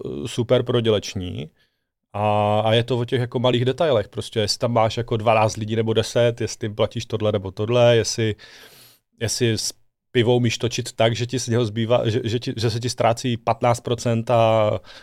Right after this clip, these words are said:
a ne pětadvacet, no, což jsou reální čísla, jako který prostě, co se týče jako toho, když jsme si dělali jako, nebo děláme mezi podnikama, tak jsou podniky, který prostě točí pivo tak v úvozovkách špatně,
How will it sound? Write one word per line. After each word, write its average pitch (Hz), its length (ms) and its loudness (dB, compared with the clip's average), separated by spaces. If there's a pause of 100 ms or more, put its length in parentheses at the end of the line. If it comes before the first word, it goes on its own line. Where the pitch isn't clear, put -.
a 104 80 -2
ne 107 120 2
pětadvacet, 113 800 -2 (380)
no, 107 140 -6
což - 220 -8 (100)
jsou 117 160 -2
reální 117 300 6
čísla, 113 300 -2
jako 98 200 -4
který 101 240 -6
prostě, 104 600 -2
co 101 140 -8
se 92 100 -12
týče - 260 -10
jako 101 220 -6
toho, 98 420 -6 (540)
když 98 180 -8
jsme 104 160 -4
si 104 380 -4
dělali 101 340 2
jako, 101 320 -4
nebo 92 180 -6
děláme 98 300 0
mezi 98 220 -6
podnikama, 101 420 -6
tak 98 160 -4
jsou 160 120 -4
podniky, 151 400 -6
který 135 220 -2
prostě 139 320 -2
točí - 360 -6
pivo 135 260 -4
tak 127 220 -2 (300)
v 120 60 -2
úvozovkách 139 520 0
špatně, - 360 -4